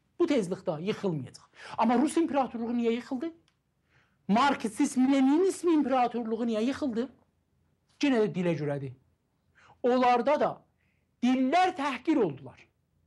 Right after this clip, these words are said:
Bir ideoloji, kommunizm ideolojisi, bir baxış, Lenin baxışı, Stalin baxışı.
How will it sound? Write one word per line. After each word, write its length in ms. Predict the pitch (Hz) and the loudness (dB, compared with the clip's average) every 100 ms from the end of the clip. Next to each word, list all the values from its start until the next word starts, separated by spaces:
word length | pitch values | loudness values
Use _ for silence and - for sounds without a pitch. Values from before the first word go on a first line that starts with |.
| _ _ _ _ _ - | _ _ _ _ _ -2
Bir 400 | 381 427 415 359 | 2 2 2 0
ideoloji, 720 | 339 320 294 262 262 262 - _ - | 2 2 4 2 2 0 -4 _ -2
kommunizm 440 | 220 208 214 190 | 0 0 -2 -4
ideolojisi, 920 | 180 165 170 160 156 151 - 156 - _ _ _ _ _ _ _ _ _ | -2 0 0 0 -2 -6 -4 -4 -6 _ _ _ _ _ _ _ _ _
bir 260 | 277 349 339 | 0 2 2
baxış, 440 | 285 - 294 - | 2 0 -4 -4
Lenin 420 | 185 208 214 240 214 | -2 0 0 0 0
baxışı, 480 | - 185 190 170 - _ _ 214 | -2 -4 -4 -4 -6 _ _ -12
Stalin 420 | - 214 208 208 | -2 0 2 2
baxışı. 400 | 175 - 135 131 | -2 -4 -14 -16